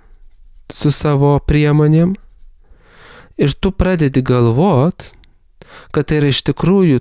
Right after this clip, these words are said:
tas įvykis, kuris yra labai, labai svarbus ir verta apie jį šnekėt ir diskutuot. Tu iš tikrųjų pradedi galvot, kad tas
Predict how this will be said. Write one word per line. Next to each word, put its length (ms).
tas 380
įvykis, 680
kuris 240
yra 160
labai, 320
labai 320
svarbus 680
ir 160
verta 380
apie 180
jį 140
šnekėt 500
ir 160
diskutuot. 760
Tu 140
iš 80
tikrųjų 320
pradedi 320
galvot, 840
kad 220
tas 180